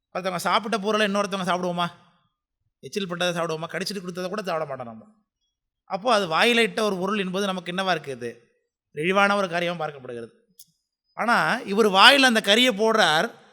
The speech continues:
அந்த விஷயம் எப்படி சேக்கிழார் சாமி ஒப்பு கொடுக்குறாருன்னா, "எண்ணிறந்த வேள்விகளில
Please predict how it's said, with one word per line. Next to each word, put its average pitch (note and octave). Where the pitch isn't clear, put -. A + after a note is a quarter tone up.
அந்த G3+
விஷயம் B3+
எப்படி G#3
சேக்கிழார் G3+
சாமி G3+
ஒப்பு F3+
கொடுக்குறாருன்னா, E3+
"எண்ணிறந்த G3
வேள்விகளில F#3